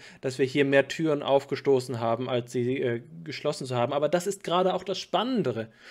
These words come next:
daran, ein Feld wie das Verhältnis zwischen Philosophie und Psychologie erst einmal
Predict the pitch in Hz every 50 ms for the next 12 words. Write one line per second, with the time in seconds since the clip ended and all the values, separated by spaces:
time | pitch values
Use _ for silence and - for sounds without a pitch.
0 | - - - - 127 127 127 143 165 175 - - - - _ _ - 165 147 147
1 | 160 170 175 - - 147 175 190 185 175 175 175 175 180 - _ _ _ - 147
2 | 147 - - 156 147 165 - 160 - - 165 - - 151 - _ _ _ - -
3 | 185 185 185 165 180 170 - - 180 175 180 170 165 - - - 175 175 - 170
4 | 160 156 147 151 151 - - - 139 - - 170 139 131 143 -